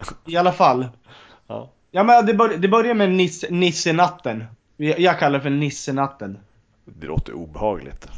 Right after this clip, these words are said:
Speaker 1: Ja, visst är det. Den här li-, lilla pedofil, eh, tomten, vet du, som springer upp
Speaker 2: Nissen?
Speaker 1: nätterna.
Speaker 2: Nissen?
Speaker 1: Vad sa du?
Speaker 2: N-, tomte eller nisse?
Speaker 1: Ja, det är Nisse.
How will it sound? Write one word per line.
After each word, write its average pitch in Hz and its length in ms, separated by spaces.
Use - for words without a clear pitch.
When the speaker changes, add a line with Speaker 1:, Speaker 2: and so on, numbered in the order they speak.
Speaker 1:
Ja, 147 220
visst 165 260
är 131 60
det. 127 100
Den 139 120
här 151 240
li-, 151 280
lilla 139 500
pedofil, 131 600
eh, 120 340
tomten, 131 340
vet 123 120
du, 123 80
som 123 120
springer 131 420
upp 117 180
Speaker 2:
Nissen? - 400
Speaker 1:
nätterna. 123 420
Speaker 2:
Nissen? 107 360
Speaker 1:
Vad 135 140
sa 135 60
du? 151 60
Speaker 2:
N-, 101 160
tomte 107 360
eller 175 140
nisse? 104 400
Speaker 1:
Ja, 107 60
det 147 120
är - 20
Nisse. - 480